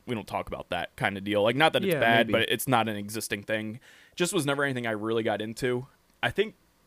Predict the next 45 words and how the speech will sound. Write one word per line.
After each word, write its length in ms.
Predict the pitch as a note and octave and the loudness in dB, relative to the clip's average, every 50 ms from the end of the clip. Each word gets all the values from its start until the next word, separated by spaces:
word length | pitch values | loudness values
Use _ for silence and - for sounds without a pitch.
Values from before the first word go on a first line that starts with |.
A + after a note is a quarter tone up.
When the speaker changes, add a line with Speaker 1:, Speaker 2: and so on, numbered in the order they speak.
| _ _ _ _ | _ _ _ _
Speaker 1:
the 120 | C3+ C3 A2 | -4 -4 -4
first 320 | - - C3+ C3 C3 - | -4 -4 -2 -2 -2 -4
thing 100 | - C#3 | -4 -6
that 160 | A#2 - - | -8 -8 -8
made 280 | B2 B2 A#2+ A#2 A2+ A2 | -10 -6 -4 -4 -2 -2
me 100 | G#2 G2+ | -4 -6
somewhat 540 | G2 - - - - B2+ A#2+ B2 B2 A#2 G#2+ | -6 -10 -8 -4 -2 0 0 0 0 -2 -2
interested 480 | G#2 G#2 - A#2 - - A#2+ A2+ G#2 | -2 -4 -6 -10 -8 -6 -6 -6 -4
was 180 | G2 G#2 G2+ - - | -6 -6 -6 -4 -4
Ancient 260 | A2+ A2+ A2 A#2 G2+ | -4 -4 -4 -4 -4
Aliens, 380 | F#2+ G#2 G#2 G#2+ A2+ A#2 A#2 - | -4 -2 0 0 0 -2 -2 -4
to 80 | C3+ | -2
be 100 | B2 B2 | 2 2
honest. 300 | A#2+ A#2 A#2+ B2+ B2+ - | 2 2 2 -2 -4 -4
The 80 | - G#2 | -6 -6
crazy 500 | - B2 A#2 A#2 A2 A2+ A2+ A2+ G#2+ G2+ | -2 0 0 0 0 -2 -4 -6 -6 -8
dude 320 | - B2 - B2 A#2 A#2 | -10 -8 -6 -4 -4 -2
with 80 | G#2+ A2 | -2 0
Speaker 2:
Yeah. 140 | A2+ A2 A2 | 0 0 2
Speaker 1:
the 80 | A2 | 4
hair. 240 | A#2 A#2 A#2 A#2 - _ - - - _ - | 4 4 4 2 0 _ -20 -20 -14 _ -4
Everyone 460 | A#2+ A2+ A#2 A2+ A2 A2+ A2+ G#2+ - - | 0 2 2 2 2 2 -2 -6 -8 -8
can 160 | - C3 A2 | -8 -6 -2
picture 220 | - F3 - - A#2+ | -2 -2 0 0 0
Speaker 2:
The 20 | |
Speaker 1:
what 40 | G#2+ | 0
I'm 40 | A2+ | 2
saying 180 | - - A2+ A2 | 2 2 2 2
Speaker 2:
Greek 40 | G#2+ | 2
Speaker 1:
just 140 | A2 A2+ G2+ | 0 0 2
Speaker 2:
dude, 40 | G2 | 2
Speaker 1:
by 60 | A#2 | 2
Speaker 2:
yeah. 100 | A#2 A2+ | 2 4
Speaker 1:
saying 220 | A#2+ A#2 G#2+ G#2 G#2+ | 4 4 4 2 2
that. 240 | G#2 G#2 G2+ - _ _ _ _ _ | 0 0 0 -2 _ _ _ _ _
Speaker 2:
<laughs> 220 | - - - - | -18 -12 -6 -4
Yeah. 160 | D3+ C#3+ A#2+ - - _ _ - _ - | -2 -2 -2 -4 -8 _ _ -16 _ 0
Speaker 1:
I 80 | C#3+ D3 | 0 2
still 240 | C#3 - - C3 B2+ | 2 2 2 2 4
love 160 | C3+ C#3+ C#3+ C3+ | 4 4 2 4
those 180 | C#3 C#3 C#3+ | 2 0 0
shows, 480 | - D#3 C#3 C#3+ D3 D#3 D#3 - - - _ _ _ _ _ _ _ _ - - | 0 0 0 0 0 -2 -6 -8 -14 -16 _ _ _ _ _ _ _ _ -2 2
and 180 | B2 B2 A2+ | 2 4 4
I'm 120 | A2+ A2 A2 | 2 -2 0
not, 220 | A2 A2 A2+ A#2 | 0 2 0 0